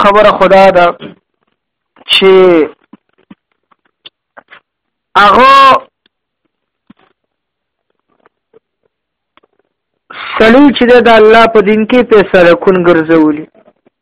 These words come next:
او الله فرمایي چې ان الحکم الا لله. دی وایي د جنګ سپین په موقع باندې څوک و؟ عبدالرحمن ابن عوف او دغه صحابه څه وګرځول؟ ښه، یوه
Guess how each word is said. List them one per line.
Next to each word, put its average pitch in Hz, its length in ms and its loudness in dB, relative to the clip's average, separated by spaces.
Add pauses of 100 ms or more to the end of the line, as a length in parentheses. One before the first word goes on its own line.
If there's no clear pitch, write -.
(840)
او 180 80 2 (100)
الله 202 240 2 (120)
فرمایي 208 480 0
چې 196 80 -2 (100)
ان 196 160 -2
الحکم 220 420 -4
الا 220 400 -4 (240)
لله. 147 580 -6 (1600)
دی 208 100 0
وایي 240 240 2
د - 20 -2 (100)
جنګ 208 160 -2 (180)
سپین 214 260 -4 (100)
په - 20 0 (100)
موقع 214 260 -2
باندې 220 260 -2
څوک 254 260 -2
و؟ 165 80 -2 (880)
عبدالرحمن 196 640 -2
ابن 208 240 -2
عوف 220 240 0
او 220 100 0
دغه 214 240 0
صحابه 208 380 0
څه 220 240 -4
وګرځول؟ 160 520 -4 (1900)
ښه، 165 200 0 (1400)
یوه 190 320 0